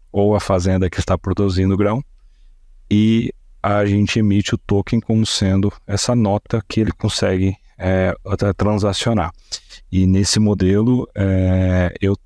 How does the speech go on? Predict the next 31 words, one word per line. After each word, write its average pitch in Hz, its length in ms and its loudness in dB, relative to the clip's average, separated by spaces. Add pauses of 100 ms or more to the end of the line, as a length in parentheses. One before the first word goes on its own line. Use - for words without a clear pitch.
(300)
eu 98 80 0
garanto 107 460 2
essa 110 180 -2
fungibilidade, 104 1040 0
garantindo 107 500 0
essa - 180 -2
equivalência. 98 840 -2 (320)
Então, 90 260 0
em 92 500 2
tempo 95 340 0
real, 92 260 2
eu 101 60 0
tô - 100 -4
sempre 104 320 -2
precificando 101 640 -2
o 92 40 0
valor 98 280 0
do 101 100 0
lastro 95 400 -2 (580)
e 104 200 2
o 113 80 2
valor 95 360 2
da, 90 240 0
da, 90 380 0
do 92 180 0
token, 117 460 -2 (460)
e 104 80 0
nunca, 147 680 0
em 127 100 0
nenhum 120 280 2
cenário, 117 540 -2